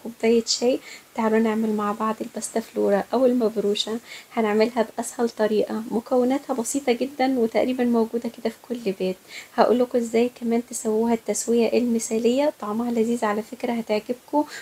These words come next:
ولو جربتوها مرة هتعجب أولادكوا، هتكرروها كتير أنا متأكدة. قبل ما نبتدي وصفتنا، ما تنسوش بقى تشجعوني بلايك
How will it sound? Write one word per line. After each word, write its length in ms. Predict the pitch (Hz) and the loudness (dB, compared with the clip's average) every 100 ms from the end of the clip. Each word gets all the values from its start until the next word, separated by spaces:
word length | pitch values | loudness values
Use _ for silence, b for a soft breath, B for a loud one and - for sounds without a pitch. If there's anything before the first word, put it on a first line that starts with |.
| - | -2
ولو 180 | 226 240 | 4 6
جربتوها 500 | 226 226 226 - 262 | 6 4 2 -2 -2
مرة 220 | 240 254 | 0 2
هتعجب 380 | 247 233 240 247 220 | 0 0 -2 0 4
أولادكوا، 440 | 220 240 247 269 | 4 4 0 -2
هتكرروها 640 | 233 - 214 202 202 220 | -2 -2 0 2 0 0
كتير 360 | 190 - 240 226 | -2 -2 -4 0
أنا 140 | 226 | 2
متأكدة. 800 | 226 220 208 - - - 190 202 226 B B B | 2 0 -4 -10 -10 -8 -6 -6 -8 B B B
قبل 220 | 226 240 226 | 2 4 4
ما 80 | |
نبتدي 360 | 214 220 - 247 | 2 -2 -4 0
وصفتنا، 580 | 226 226 233 240 285 - | 2 2 -2 -2 -2 0
ما 100 | 226 | -2
تنسوش 360 | 226 240 247 240 | -2 -4 -6 -4
بقى 200 | 196 - | -2 -2
تشجعوني 680 | - 214 226 208 202 214 214 | -2 -2 -2 0 0 -2 0
بلايك 260 | 208 214 | 2 2